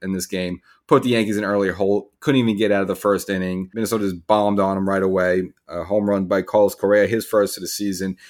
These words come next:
and he actually came in. You know, people, whatever you wanna say about Volpe, okay, he's just a rookie, but Carlos Correa at this point, batting under, you know, batting under two hundred, had no home runs. Now, he missed the previous four games with back spasm, and that's always been the problem with him. That's why kind of why the Giants didn't wanna take the plunge on him. That's why the Mets didn't wanna take the plunge on him.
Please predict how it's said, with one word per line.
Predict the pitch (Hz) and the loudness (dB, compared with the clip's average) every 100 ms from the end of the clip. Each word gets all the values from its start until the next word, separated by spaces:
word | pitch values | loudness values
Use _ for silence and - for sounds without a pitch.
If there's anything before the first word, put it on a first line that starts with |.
| - | -10
and | 110 | -2
he | 117 | 0
actually | 113 123 | 0 -4
came | 98 123 110 113 | -4 -4 -2 0
in. | 113 104 98 _ _ - | 0 -2 -6 _ _ -2
You | 175 | 4
know, | 151 | 4
people, | 131 147 | 4 4
whatever | 139 135 | 6 6
you | 127 | 6
wanna | 123 | 4
say | 127 | 2
about | 117 107 98 | 2 2 2
Volpe, | 117 113 107 98 | 2 2 0 -2
okay, | 110 | 0
he's | 92 | -2
just | 95 | -2
a | 98 | -2
rookie, | 101 104 92 | 0 -2 -4
but | 85 85 | -8 -2
Carlos | 113 110 | 0 0
Correa | - 110 104 | 0 0 0
at | |
this | 95 | -2
point, | - 101 98 - _ _ _ - | -6 -4 -4 -8 _ _ _ -4
batting | 117 120 123 | 0 2 2
under, | 117 110 | 0 -2
you | 123 | -2
know, | 101 90 | -2 -2
batting | - 110 113 | 0 0 0
under | 101 117 | -2 -2
two | 123 139 | -2 -2
hundred, | 117 110 101 104 101 _ | 0 0 2 2 0 _
had | 104 98 | 0 2
no | 107 117 | 4 4
home | 113 113 107 | 2 2 2
runs. | 101 101 | 0 0
Now, | 101 98 | -2 -2
he | 104 | -2
missed | 113 113 | -2 -4
the | |
previous | 98 120 110 - | -4 -4 -2 -2
four | 110 | -2
games | 101 104 98 | -2 -4 -4
with | 92 | -4
back | 117 113 - | -2 -2 -2
spasm, | 104 101 101 104 | -4 -2 -2 -4
and | 104 | -4
that's | 90 - | -4 -2
always | 101 | -4
been | 98 | -4
the | 98 | -6
problem | - 123 123 | -2 0 0
with | 110 | -4
him. | 123 117 117 - - - | -4 -4 -6 -8 -20 -14
That's | 87 | -10
why | 92 92 | -6 -6
kind | 92 92 | -4 -8
of | 90 | -6
why | 90 | -6
the | 87 | -6
Giants | 85 113 113 | -4 -4 -2
didn't | 117 | -2
wanna | 113 104 | -4 -4
take | 107 | -6
the | 95 | -6
plunge | 110 107 | -4 -2
on | 110 107 | -2 -4
him. | 104 | -4
That's | - | -8
why | 80 | -8
the | 78 | -8
Mets | 101 123 123 | -4 -4 -2
didn't | |
wanna | 113 104 | -4 -2
take | 107 | -4
the | 98 | -6
plunge | - 101 98 | -6 -4 -2
on | 98 101 | -2 -2
him. | 98 | -4